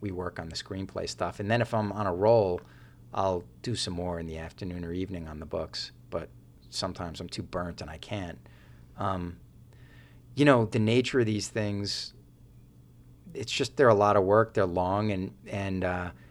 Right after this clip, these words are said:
I don't think it would work well if I sort of, like, even if I cleared two months and I was just gonna do the book alone,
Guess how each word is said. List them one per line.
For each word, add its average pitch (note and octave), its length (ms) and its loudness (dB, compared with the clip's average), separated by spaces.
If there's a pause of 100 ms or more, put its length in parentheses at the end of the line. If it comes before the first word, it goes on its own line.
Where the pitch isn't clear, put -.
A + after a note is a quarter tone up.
(200)
I A2+ 120 2
don't A#2+ 200 4
think A#2+ 320 -4
it G#2+ 80 -2
would F#2+ 120 -6
work A2 300 6
well F#2+ 240 0
if F#2 120 -8
I F#2 60 -2
sort F#2 300 -2
of, F2+ 140 -6
like, F2+ 360 -4 (600)
even C#3 180 6
if A#2+ 100 2
I A2+ 80 6
cleared A2+ 420 0
two C3+ 180 -2
months G2+ 580 -2
and F#2+ 100 -8
I F#2+ 60 -4
was F2+ 140 -8
just - 240 -6
gonna F#2+ 160 -4
do F#2+ 140 -4
the F#2 100 -6
book G2 460 -4 (120)
alone, F#2+ 580 -2